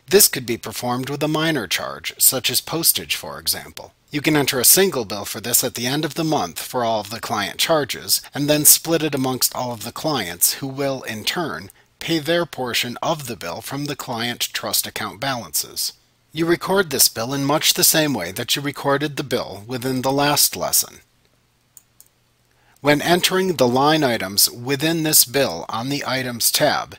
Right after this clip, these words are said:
use the double-sided service items that you created for expenses provided and paid for by the firm and then reimbursed by the client from the previous chapter.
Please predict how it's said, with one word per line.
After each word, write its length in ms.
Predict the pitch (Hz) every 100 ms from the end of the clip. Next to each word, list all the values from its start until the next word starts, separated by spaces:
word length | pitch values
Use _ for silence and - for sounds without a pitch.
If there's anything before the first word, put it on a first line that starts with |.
| -
use 340 | 139 190 196
the 120 | -
double-sided 760 | 120 127 135 156 - 147 147 139
service 480 | - 156 151 156 -
items 440 | 151 117 78 90
that 180 | 123 -
you 80 | 135
created 540 | - 143 143 147 151
for 260 | - 120 98
expenses 720 | - - - 135 127 143 -
provided 640 | - 123 131 131 131 139
and 220 | 92 104 -
paid 300 | 147 156 -
for 220 | 123 117
by 220 | 101 95
the 120 | 95
firm 520 | - 156 135 104 104 - -
and 160 | 131 143
then 180 | 139
reimbursed 640 | 139 139 127 117 113 - -
by 120 | 101
the 120 | 98
client 520 | - 165 151 92 92
from 220 | - 147 151
the 100 | -
previous 480 | 120 98 95 98
chapter. 540 | - 117 110 - -